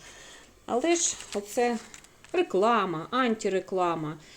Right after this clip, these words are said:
Він же мені д-, він же дозволяє, м, обманювати. Я думаю, що я ж не одна така обманута. А в чому річ? Щас вставляю відео, подивитись. Насіння вісім, десь є сім.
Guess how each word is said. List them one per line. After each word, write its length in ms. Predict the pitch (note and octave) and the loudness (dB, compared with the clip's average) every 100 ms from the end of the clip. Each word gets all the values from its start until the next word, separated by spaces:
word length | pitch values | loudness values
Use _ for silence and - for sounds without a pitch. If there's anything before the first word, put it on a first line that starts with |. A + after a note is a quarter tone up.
| - - | -18 0
Він 140 | C#4+ | 4
же 140 | C4+ C4 | 4 4
мені 200 | C4 B3+ | 4 2
д-, 300 | A3 - G#3 | 2 2 4
він 180 | B3+ C4 | 4 2
же 220 | A#3 A3 | 4 4
дозволяє, 840 | A3+ A3+ A#3+ C4+ C#4+ A3+ E3+ E3+ - - _ - - - | 4 2 4 4 4 4 4 0 -8 -20 _ -20 -20 -14
м, 300 | D#3+ D#3 D#3+ - - - - - - - | -12 -12 -14 -20 -20 -20 -20 -20 -20 -16
обманювати. 680 | - F#3 F#3+ E3+ D3+ C#3+ D#3 | -10 -6 -2 -2 0 -2 0
Я 100 | F#3 | 0
думаю, 280 | F#3+ G#3 G3 | 0 0 0
що 140 | - | -2
я 140 | G3 F3 | 0 0
ж 160 | - | 0
не 80 | F#3 | 0
одна 280 | F#3 F#3 A3 | 0 0 -2
така 340 | G#3+ D3 D#3+ | -2 -6 -4
обманута. 560 | D3 D3 D3 C#3 C3+ D3 | -4 -2 -4 -4 -4 -2
А 40 | E3+ | -2
в 80 | - | -2
чому 420 | - C4+ G#3 F#3 | -2 2 2 0
річ? 320 | - D#3+ D3 | 0 0 0
Щас 320 | D3 - A#3+ A#3+ | -2 0 0 0
вставляю 540 | - A3 A3 A3 G3+ | -2 -2 2 2 2
відео, 300 | A3+ A#3 F3 | 0 0 0
подивитись. 680 | E3+ E3+ E3 D#3 - C3 - - - - - | 0 -4 -2 -2 -2 -6 -8 -16 -20 -20 -10
Насіння 720 | A3+ B3+ C4+ E4 D#4 A#3 F3+ E3+ - | 0 2 4 2 4 4 2 0 -4
вісім, 600 | G#3 A#3 C#4+ C#4+ E3+ D#3 - - | -2 2 2 2 -2 -4 -10 0
десь 280 | F3+ A#3 A#3 | 8 8 6
є 140 | D#3+ C#3+ | 0 -2
сім. 520 | - - G#3+ A3 | -2 -2 0 0